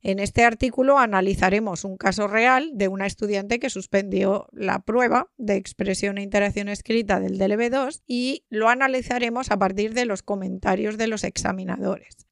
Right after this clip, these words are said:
Y así podrás descubrir qué valoran los calificadores del Instituto Cervantes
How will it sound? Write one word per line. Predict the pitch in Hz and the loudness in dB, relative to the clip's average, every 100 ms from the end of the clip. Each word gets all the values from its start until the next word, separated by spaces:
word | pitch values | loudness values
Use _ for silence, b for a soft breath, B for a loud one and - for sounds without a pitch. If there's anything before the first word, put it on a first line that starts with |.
| _ | _
Y | - 269 | 2 4
así | 269 277 277 _ _ | 6 2 0 _ _
podrás | 202 190 220 220 190 | 2 4 4 4 2
descubrir | 196 202 - 285 269 240 - _ _ | 0 0 0 0 2 2 -2 _ _
qué | 240 254 | 6 8
valoran | 254 233 202 220 233 226 | 6 6 6 6 4 2
los | 226 - | -2 4
calificadores | 233 226 226 226 214 220 | 2 2 0 0 2 0
del | 220 202 | 0 0
Instituto | 185 - 190 202 208 | 0 -4 -4 -2 -4
Cervantes | 247 277 339 262 269 285 | -4 -4 -4 -2 -4 -6